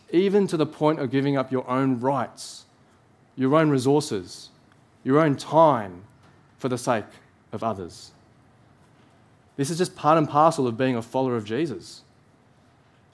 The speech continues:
And so come verse seventeen, this radical love now becomes practical. Take a look at verse seventeen. "If anyone has material possessions and sees a brother or sister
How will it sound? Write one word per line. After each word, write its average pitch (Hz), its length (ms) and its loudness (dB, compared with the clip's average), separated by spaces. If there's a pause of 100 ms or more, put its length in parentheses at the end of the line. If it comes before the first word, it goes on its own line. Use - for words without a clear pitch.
(920)
And 135 100 0
so 143 140 2
come 175 240 4
verse 147 180 2
seventeen, 131 460 0
this 160 180 -2
radical 147 560 2
love 170 480 4 (480)
now 127 160 0
becomes 123 320 -4
practical. 98 580 -8 (240)
Take 139 140 -4
a - 20 4
look 131 120 0
at 127 40 -6
verse 120 180 -2
seventeen. 110 460 -6 (1300)
"If 143 120 2
anyone 190 240 8
has 165 200 6
material 180 360 6
possessions 151 520 0
and 127 160 -2
sees 143 200 0
a 131 60 0
brother 147 360 0
or 156 140 4
sister 131 320 -4